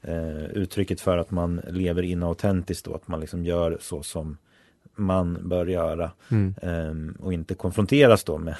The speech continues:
Speaker 1: <laughs> med det här att man är en individ som lever i ett universum och kommer att dö och liksom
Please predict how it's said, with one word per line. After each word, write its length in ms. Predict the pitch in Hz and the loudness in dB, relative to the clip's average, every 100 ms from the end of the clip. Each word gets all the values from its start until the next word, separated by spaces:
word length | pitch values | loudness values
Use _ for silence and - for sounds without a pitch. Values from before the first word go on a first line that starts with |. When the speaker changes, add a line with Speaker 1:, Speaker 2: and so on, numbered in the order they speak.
| - | -10
Speaker 1:
<laughs> 120 | 98 | -4
med 140 | 107 90 | -2 0
det 60 | |
här 120 | 87 87 | 0 0
att 120 | 87 | 0
man 160 | 92 | 0
är 160 | 87 107 | 2 2
en 120 | 110 | 2
individ 480 | 101 92 87 82 82 | 0 0 0 -2 -4
som 180 | - 85 | -6 -6
lever 240 | 85 80 | -4 -2
i 80 | 82 | -4
ett 100 | 78 - - | -6 -14 -10
universum 640 | 92 87 85 82 85 78 | -6 -4 -4 -6 -8 -8
och 240 | - - - _ - - - _ _ | -12 -14 -20 _ -20 -20 -20 _ _
kommer 280 | - 92 85 | -4 -2 -2
att 120 | 87 | -2
dö 120 | 80 | -4
och 200 | - 92 | -6 -8
liksom 360 | - - 80 | -12 -12 -12